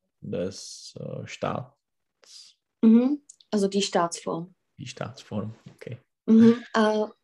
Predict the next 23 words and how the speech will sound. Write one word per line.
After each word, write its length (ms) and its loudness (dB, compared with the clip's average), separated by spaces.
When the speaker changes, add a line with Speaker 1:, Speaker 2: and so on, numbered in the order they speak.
Speaker 2:
a 80 2
weißt 280 2
du, 220 0
was 200 2
das 220 0
auf 180 -4
Tschechisch 420 -2
bedeutet? 560 0
Eidgenossenschaft. 1040 -6
Speaker 1:
Mm, 720 -8
to 60 -6
je 40 0
nějaký 300 -4
jako 160 -4
družstvo, 600 -4
ne? 300 -4
Nebo 140 -10
něco 260 -12
takovýho. 480 -12
Speaker 2:
A 300 2
spolu 460 2
s 80 -6
příše-, 540 -2